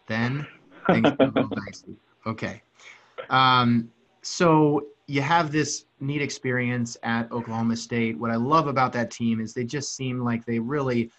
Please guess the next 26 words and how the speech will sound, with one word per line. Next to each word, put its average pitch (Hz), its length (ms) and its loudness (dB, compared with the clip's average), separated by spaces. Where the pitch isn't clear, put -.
empowered 123 600 2
you 117 140 2
to 110 80 -4
try 110 320 -2
new 110 180 -4
things. 101 460 -8
That, 117 260 -6
you 143 140 -6
know, 120 60 0
I'm 113 100 0
sure 147 220 -2
you 139 100 -2
had 123 220 -2
some, 123 400 -2
uh, 117 260 0
inertia 139 380 -2
and, 127 400 -2
and 117 340 2
challenges 127 680 0
that 120 240 4
are, 113 340 4
are 113 160 4
inevitable 123 520 6
as 117 120 6
part 123 340 4
of, 113 320 2